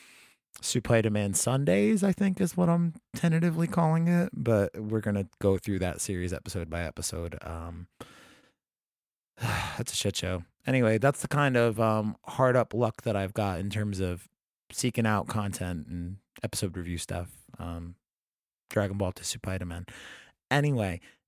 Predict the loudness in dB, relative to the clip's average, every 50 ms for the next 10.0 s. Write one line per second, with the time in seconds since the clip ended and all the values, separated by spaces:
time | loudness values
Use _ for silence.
0 | _ _ _ _ _ _ _ _ _ _ _ _ _ _ 6 6 6 6 6 4
1 | 4 4 4 4 2 2 2 2 2 2 2 0 0 0 0 0 0 0 -2 -6
2 | -8 -8 -8 -6 -4 -2 0 0 0 -2 -4 -2 -2 0 0 2 0 0 0 0
3 | -2 -2 -2 -2 -2 -2 -2 -4 -4 -4 -4 -4 -2 0 0 0 2 0 0 -2
4 | 0 2 2 2 2 2 0 -4 -6 -4 0 2 2 2 2 0 -4 _ _ _
5 | _ _ _ _ 0 2 4 4 4 4 2 2 2 2 2 0 -2 -2 -2 -2
6 | -2 0 0 0 0 0 -2 -4 -4 -2 -4 -4 -6 -10 -16 -14 -8 -4 -2 -2
7 | -2 -2 -4 -8 -12 -12 -8 -6 -6 -4 -2 -2 -4 -6 -6 _ -10 -8 -4 -2
8 | -2 0 0 0 -2 -2 -4 -4 -6 -6 -6 -6 -6 -2 2 4 4 4 4 2
9 | -2 -2 0 0 0 0 0 0 0 -2 -2 -2 -2 -2 -4 -6 -8 -8 -10 -12